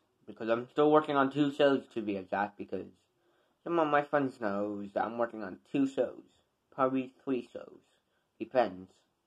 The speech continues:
Probably just two shows for, for right now. One is called Heroes, Look at My About, and Alex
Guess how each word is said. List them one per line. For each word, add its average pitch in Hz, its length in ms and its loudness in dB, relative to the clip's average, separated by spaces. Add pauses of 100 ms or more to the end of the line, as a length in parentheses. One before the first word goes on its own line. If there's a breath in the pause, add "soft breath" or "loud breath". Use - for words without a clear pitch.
(600)
Probably 123 340 -2
just 123 300 -2
two 127 140 -2
shows 95 360 -4
for, 98 220 -10 (220)
for 113 80 -6
right 101 240 -2
now. 95 60 -16 (1000)
One 131 200 2
is 147 220 2
called 135 480 4
Heroes, 117 640 4 (640)
Look 110 240 -8
at 107 60 -8
My 92 340 -8
About, 104 420 0 (480)
and 196 300 -10 (220)
Alex 135 380 0